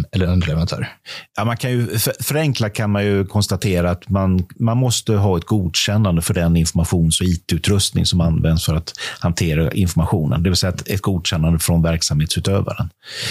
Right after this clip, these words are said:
Speaker 2: Så att man måste bibehålla en kontroll. För det här är ju, det här, allt det här handlar ju väldigt mycket om att man behåller kontrollen över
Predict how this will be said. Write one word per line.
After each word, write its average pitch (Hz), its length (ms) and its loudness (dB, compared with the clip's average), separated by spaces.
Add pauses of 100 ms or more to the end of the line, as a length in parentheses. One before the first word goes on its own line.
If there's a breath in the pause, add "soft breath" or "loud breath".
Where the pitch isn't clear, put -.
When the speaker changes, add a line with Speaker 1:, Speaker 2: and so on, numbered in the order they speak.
(140 loud breath)
Speaker 2:
Så - 100 -6
att 95 100 -6
man 107 100 0
måste 113 300 0
bibehålla 85 520 2
en 80 120 2
kontroll. - 640 -2 (520 loud breath)
För 98 80 -2
det 95 60 0
här 107 180 0
är 98 100 0
ju, 92 180 0
det 90 100 -2
här, 101 200 0
allt 113 220 -4
det 98 60 -2
här 90 100 2
handlar 87 260 2
ju 85 60 2
väldigt 82 260 0
mycket 85 200 0
om 78 80 2
att 82 140 0
man 82 360 0
behåller 87 320 2
kontrollen 90 720 0
över 76 480 2